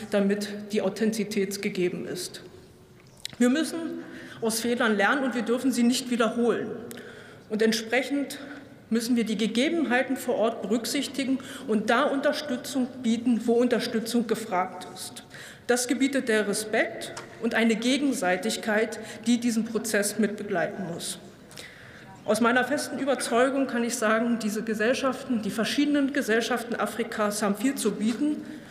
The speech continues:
und wir können auch sehr viel lernen. Neben der Einbindung der zivilgesellschaftlichen Akteure ist es unsere Aufgabe,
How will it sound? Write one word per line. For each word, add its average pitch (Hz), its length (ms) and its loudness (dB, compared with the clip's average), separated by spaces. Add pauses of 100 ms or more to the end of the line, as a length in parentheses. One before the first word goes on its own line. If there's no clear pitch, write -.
(120)
und 254 220 4
wir 254 100 2
können 233 440 0
auch 196 140 0 (240)
sehr 208 300 0
viel 220 180 -2
lernen. 175 380 -2 (1300)
Neben 277 200 6
der - 80 2
Einbindung 302 580 0
der 240 300 2
zivilgesellschaftlichen 262 1040 0
Akteure 240 400 0
ist - 160 0
es 240 100 0
unsere 214 320 2
Aufgabe, 240 720 2